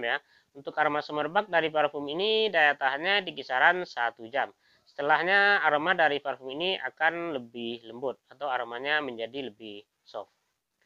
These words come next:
Rekomendasi pemakaian, parfum ini cocok digunakan di segala situasi, baik di luar ataupun di dalam ruangan. Buat kalian yang beraktivitas di luar ruangan atau aktivitas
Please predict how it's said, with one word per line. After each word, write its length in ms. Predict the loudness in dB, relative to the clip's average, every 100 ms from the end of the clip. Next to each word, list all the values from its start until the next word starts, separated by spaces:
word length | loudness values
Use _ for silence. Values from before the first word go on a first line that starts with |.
| _ _ _ -4
Rekomendasi 480 | 0 4 4 2 0
pemakaian, 800 | 0 2 4 6 6 4 0 0
parfum 320 | 0 0 -4
ini 160 | -4 -4
cocok 320 | -6 -8 -8
digunakan 480 | -6 -4 0 0 0
di 240 | -2 -2
segala 480 | -4 -4 2 4 2
situasi, 560 | -2 -6 -4 -4 -6 -10 _ _ -4
baik 240 | -4 -2
di 80 | -2
luar 320 | 4 4 4
ataupun 560 | 0 -4 -6 -6 -6 -6
di 80 |
dalam 640 | -6 -4 -4 -4 -4 -8 -16
ruangan. 400 | -10 -4 -2 -4 -10 _ _ _ _
Buat 160 | -4
kalian 400 | 0 2 2 2
yang 200 | 4 4 4 0 0 -2 -6 _
beraktivitas 640 | -2 -2 -2 -12 -4 -2 -2
di 80 |
luar 240 | -2 4 4
ruangan 560 | 6 4 4 4 2
atau 320 | 0 -4 -2 -4
aktivitas 400 | -6 -16 -10